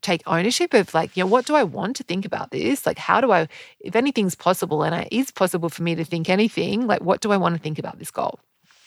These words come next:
And then stay focused on your goals. Like, I write them out every day. I actually write them out <laughs> twice a day. Like, in the morning when I'm doing my, my daily practice, I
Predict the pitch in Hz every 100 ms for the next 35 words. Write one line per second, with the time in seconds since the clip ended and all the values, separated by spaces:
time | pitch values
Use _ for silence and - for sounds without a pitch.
0 | _ - - - - - - - 208 269
1 | 311 277 - - - 254 - 139 170 202
2 | - 165 170 - - - - - 160 -
3 | - - - - 190 196 202 196 - -
4 | 208 185 190 - 196 180 170 - 165 175
5 | 165 185 214 294 262 196 196 170 170 170
6 | - - - - 233 220 214 240 294 226
7 | 175 175 180 170 175 180 185 175 - -
8 | 165 160 156 165 160 156 160 156 - -
9 | _ - 170 170 165 165 - 285 277 262
10 | - 180 165